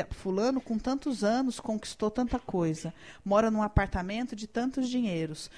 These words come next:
Comprou não sei o quê de tantos dinheiros. Firiri fororó de tantos dinheiros."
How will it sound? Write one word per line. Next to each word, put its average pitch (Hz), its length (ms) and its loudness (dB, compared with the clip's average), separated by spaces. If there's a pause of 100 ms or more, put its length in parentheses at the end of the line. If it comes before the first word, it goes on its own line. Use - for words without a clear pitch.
(120)
Comprou 214 340 2
não 220 120 -2
sei 220 140 -2
o 202 40 -4
quê 233 220 0
de 233 120 -8
tantos 247 380 -2
dinheiros. 190 580 -2 (260)
Firiri 202 340 -2
fororó 214 460 2
de 233 120 -4
tantos 240 420 -2
dinheiros." 190 720 -4